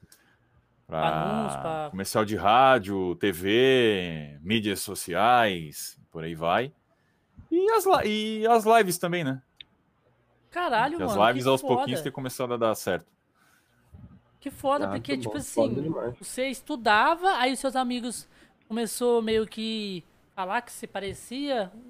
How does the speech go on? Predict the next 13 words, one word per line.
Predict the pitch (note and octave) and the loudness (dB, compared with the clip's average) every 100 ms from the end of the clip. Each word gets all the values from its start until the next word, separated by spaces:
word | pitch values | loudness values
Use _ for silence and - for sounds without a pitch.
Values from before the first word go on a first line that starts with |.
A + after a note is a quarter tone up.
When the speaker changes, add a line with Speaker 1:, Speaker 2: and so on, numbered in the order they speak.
| _ _ _ _ - | _ _ _ _ -10
Speaker 2:
você | G3+ - G#3+ | -8 -6 -8
fez | - A3 A3 | -4 -4 -2
lá | G3 | -2
os | G#3 F3+ | -4 -6
vídeos | E3+ A3 G#3+ A3+ A3+ | -10 -10 -8 -8 -4
e | A3+ | -4
a | |
parada | A3 G#3+ G#3+ G#3 | -2 -4 -4 -8
foi | - G#3 A3+ A3+ | -10 -8 -6 -8
que | A#3+ | -6
hoje | B3 A3+ | -6 -6
você | B3+ | -10
trabalha | A#3+ B3 G#3 G#3 A#3 C#4+ | -8 -8 -4 -4 -4 -8